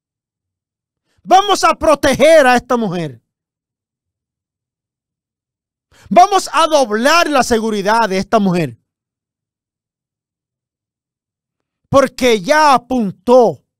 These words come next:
para un sector que no perdona. Apuntó para un sector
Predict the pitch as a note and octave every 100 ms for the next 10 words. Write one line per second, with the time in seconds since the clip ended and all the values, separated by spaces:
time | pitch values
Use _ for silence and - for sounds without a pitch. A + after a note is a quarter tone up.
0 | _ _ _ _ _ _ _ _ C#4 C4
1 | A#3 C#4+ F4 - C4 F#3+ _ - A#3 G#3
2 | D#3+ - _ _ - G3 G3 A3 F3+ E3
3 | E3 D3+ G#2+ _ _ _ _ _ _ _
4 | _ _ _ _ _ _ _ _ _ _
5 | _ _ _ _ - D#4+ E4 D#4+ D4 B3
6 | _ F#4 F4+ F4 C#4+ C4 C4 F4 F4 -
7 | B3+ - _ - C4 A#3+ F#3 C#3